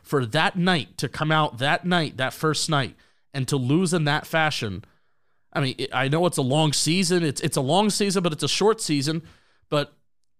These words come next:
you, you can't help but feel like it almost ended that night, especially with the confidence that they kinda had that summer and,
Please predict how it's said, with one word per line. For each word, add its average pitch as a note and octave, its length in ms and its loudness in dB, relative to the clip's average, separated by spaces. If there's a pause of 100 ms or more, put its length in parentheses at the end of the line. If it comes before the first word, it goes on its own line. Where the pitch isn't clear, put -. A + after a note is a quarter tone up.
(300)
you, F3 300 0
you F#3+ 260 2
can't A3 300 0
help G3 260 0
but F#3 100 2
feel G#3 240 0
like E3+ 220 2
it F3 60 4
almost F3 320 4
ended D#3 300 2
that D3 180 2
night, D3 260 0
especially D3+ 400 0
with C#3+ 200 0
the - 60 -8
confidence D#3+ 520 0
that D3 100 -2
they C#3 80 -2
kinda C#3+ 300 0
had C#3 240 0
that C3+ 180 0
summer C#3 400 2
and, G#2+ 240 -2